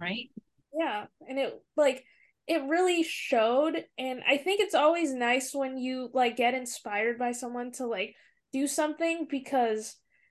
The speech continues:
Speaker 2: then you're more likely to work a lot harder than if you just found it yourself.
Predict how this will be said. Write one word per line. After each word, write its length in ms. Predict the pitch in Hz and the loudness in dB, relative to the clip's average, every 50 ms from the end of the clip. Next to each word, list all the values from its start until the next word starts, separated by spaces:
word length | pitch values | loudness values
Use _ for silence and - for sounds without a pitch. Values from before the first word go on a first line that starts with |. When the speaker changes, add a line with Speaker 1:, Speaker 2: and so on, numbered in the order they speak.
| _ _ - | _ _ 2
Speaker 2:
then 180 | 269 269 285 285 | 4 4 4 4
you're 180 | 302 302 302 | 6 6 6
more 420 | 285 277 254 254 254 269 294 320 320 285 | 4 4 2 0 4 6 6 6 6 6
likely 500 | 254 254 233 240 240 240 - 285 285 285 | 6 4 4 2 2 0 -4 -4 -2 0
to 100 | 269 240 | 0 0
work 380 | 233 226 247 240 247 247 247 254 | 0 0 0 0 0 0 -2 -2
a 40 | 240 | -2
lot 300 | 226 233 214 196 143 - | 0 0 0 0 -2 -4
harder 540 | - - 226 214 214 233 240 254 269 277 | -6 -4 -2 -2 0 2 2 2 0 0
than 200 | 262 254 240 226 | -2 -2 -4 -4
if 140 | 226 220 226 | -6 -6 -6
you 140 | 240 240 240 | -6 -6 -4
just 280 | 220 226 226 226 - - | -4 -4 -6 -6 -6 -6
found 280 | - 226 208 220 226 | -4 -4 -4 -4 -4
it 100 | 226 - | -6 -6
yourself. 560 | - 214 214 - - - - - - 269 - | -6 -10 -10 -10 -10 -10 -8 -8 -8 -8 -10